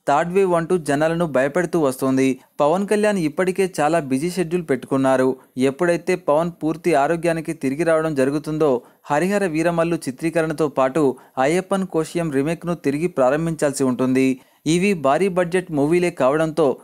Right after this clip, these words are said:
మరికొంత పవన్కు బాధ్యత పెరిగింది. ఏది ఏమైనా పవన్ సంపూర్ణ ఆరోగ్యంతో తిరిగి షూటింగ్లో బిజీగా ఉండాలని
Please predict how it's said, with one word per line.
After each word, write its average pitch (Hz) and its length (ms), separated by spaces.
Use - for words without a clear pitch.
మరికొంత 175 460
పవన్కు 165 540
బాధ్యత 131 460
పెరిగింది. 127 680
ఏది 143 280
ఏమైనా 156 540
పవన్ 180 260
సంపూర్ణ 202 480
ఆరోగ్యంతో 165 640
తిరిగి 151 400
షూటింగ్లో 165 500
బిజీగా 147 440
ఉండాలని 151 600